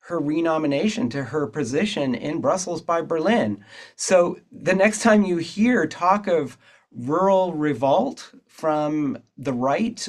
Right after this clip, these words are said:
or from conservatives, think too about the way that they perhaps want to benefit a little bit from that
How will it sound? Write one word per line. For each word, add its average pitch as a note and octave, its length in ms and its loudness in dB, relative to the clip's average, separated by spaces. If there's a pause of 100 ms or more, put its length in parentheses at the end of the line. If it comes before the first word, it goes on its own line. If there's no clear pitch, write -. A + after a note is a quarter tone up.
or - 200 -4
from D3 220 -4
conservatives, E3+ 840 -2 (520)
think A#3 300 0
too A3 360 0
about D3 360 2
the D#3+ 100 -2
way E3 360 0
that C#3+ 320 -4
they D#3+ 160 -2
perhaps D3+ 680 -4 (600)
want D#3 380 0
to D#3 80 -6
benefit B2+ 500 -2
a G#2+ 40 -2
little A2 220 -2
bit G2 280 -8
from A2+ 300 -4
that A2 360 0